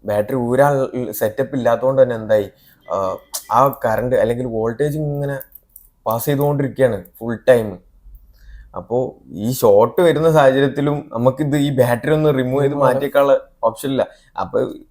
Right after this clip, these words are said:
Speaker 1: തീർച്ചയായിട്ടും ബോർഡ് ഡാമേജ് ആവുന്നുള്ളത് ഹൺഡ്രഡ് പെർസെന്റേജ് ആണ്.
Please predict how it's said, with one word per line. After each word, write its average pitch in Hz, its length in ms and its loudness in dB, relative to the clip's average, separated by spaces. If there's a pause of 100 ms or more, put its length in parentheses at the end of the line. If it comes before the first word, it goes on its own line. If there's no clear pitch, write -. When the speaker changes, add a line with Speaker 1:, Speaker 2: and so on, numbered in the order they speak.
(220)
Speaker 1:
തീർച്ചയായിട്ടും 165 840 2
ബോർഡ് 160 300 6
ഡാമേജ് 156 500 4
ആവുന്നുള്ളത് 156 520 4
ഹൺഡ്രഡ് 156 500 -2
പെർസെന്റേജ് 135 480 0
ആണ്. 95 160 -2